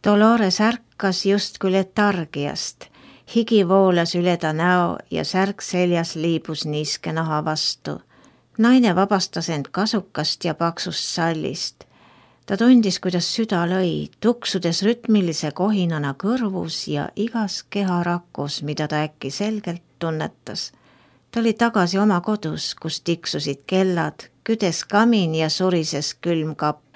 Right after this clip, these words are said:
Ta oli tagasi ajas, millesse mahtus tema pikk elu, aga millele polnud antud veel käsku peatuda. Ta oli tagasi.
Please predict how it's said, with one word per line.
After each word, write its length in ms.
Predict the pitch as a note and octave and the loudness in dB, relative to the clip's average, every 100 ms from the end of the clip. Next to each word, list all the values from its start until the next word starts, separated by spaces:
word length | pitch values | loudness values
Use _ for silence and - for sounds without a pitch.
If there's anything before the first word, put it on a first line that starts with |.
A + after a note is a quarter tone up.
| - _ - | -20 _ -2
Ta 140 | A#3+ | 2
oli 180 | B3+ A3+ | 4 2
tagasi 480 | A#3+ B3+ A3+ F3+ E3+ | 0 -2 -2 -2 0
ajas, 520 | F3 A#3 G#3+ E3 - | 0 0 -2 -4 -4
millesse 440 | F3+ F3 E3+ - | 0 0 0 0
mahtus 560 | F3+ G#3+ A3 - E3 - | 2 2 0 -6 -4 -4
tema 280 | - D3+ D3 | -4 -2 -2
pikk 480 | - B3+ _ - G3+ | -2 -6 _ -6 -2
elu, 320 | F#3+ D#3+ C3 - - - _ - | 0 0 -4 -6 -18 -20 _ -8
aga 220 | D3+ B2+ | -2 0
millele 460 | D3 F3 F3 C3 C3+ | 2 2 2 2 0
polnud 400 | E3+ G#3+ A3 F3+ | 2 2 2 0
antud 500 | F3+ F3+ - A#2+ - | -2 -4 -8 -6 -4
veel 180 | C3 | -4
käsku 500 | C#3 D3 - - C3 | -2 -2 -2 -4 -6
peatuda. 680 | B2 F#3 F#3 - - - - _ - _ _ _ | -4 -2 -4 -6 -10 -10 -14 _ -20 _ _ _
Ta 160 | - F3 | 0 2
oli 280 | E3+ D#3+ D3 | 2 0 -2
tagasi. 640 | - D#3+ C3 C3+ - - | -2 -2 -2 -4 -2 -4